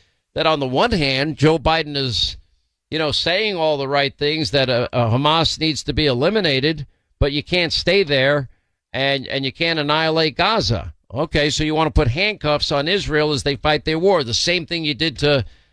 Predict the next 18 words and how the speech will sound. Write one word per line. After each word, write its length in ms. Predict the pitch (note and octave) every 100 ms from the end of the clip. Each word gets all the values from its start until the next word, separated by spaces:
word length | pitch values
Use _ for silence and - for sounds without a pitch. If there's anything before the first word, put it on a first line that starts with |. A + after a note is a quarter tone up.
| _
Ukraine 800 | - D3 - F3 G3 F3 E3 F#3 - _ _ _ _ -
and 160 | C3
wasting 400 | B2+ F3 - E3+
our 100 | D3+
money 320 | D3 D#3+ E3 D#3
in 80 |
Ukraine 680 | D3+ D3+ - G3+ G#3+ F3 E3+
by 260 | C3+ C#3+ D3
putting 300 | - D#3 C3+
handcuffs 580 | C3 E3 D3 D3 D3+ D3
on 160 | D3
the, 220 | D3 D3 C3+ -
on 240 | C3 D3 C#3+
the 100 | D3
Ukrainians 800 | C#3 C3+ B2+ F#3+ A#3 E3+ C3+
to 120 | - -
fight 280 | C3 A#2+
back. 300 | F#2 G#2+ E2+